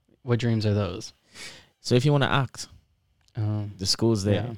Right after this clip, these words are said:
Speaker 2: There's people who play, I kid you not, there's this guy who played,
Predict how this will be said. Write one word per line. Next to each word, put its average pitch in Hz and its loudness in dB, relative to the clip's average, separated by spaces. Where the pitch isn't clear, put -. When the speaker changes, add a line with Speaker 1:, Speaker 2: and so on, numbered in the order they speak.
Speaker 2:
There's 120 2
people 127 2
who 135 0
play, 101 -2
I 98 -4
kid 104 -2
you 98 -2
not, 90 -6
there's 104 2
this 110 4
guy 90 0
who 92 -2
played, 80 -2